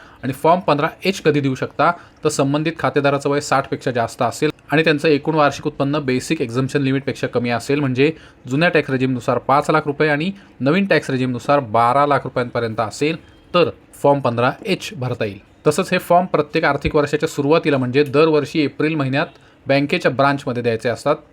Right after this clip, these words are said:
यामुळे एफडीवर टीडीएस कापलाच जात नाही. आणि नंबर दोन आहे, एफडी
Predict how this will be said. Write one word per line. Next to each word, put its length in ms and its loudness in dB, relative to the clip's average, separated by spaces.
यामुळे 340 2
एफडीवर 400 2
टीडीएस 320 -4
कापलाच 400 -4
जात 160 -8
नाही. 160 -16
आणि 100 0
नंबर 260 2
दोन 220 2
आहे, 180 0
एफडी 340 -4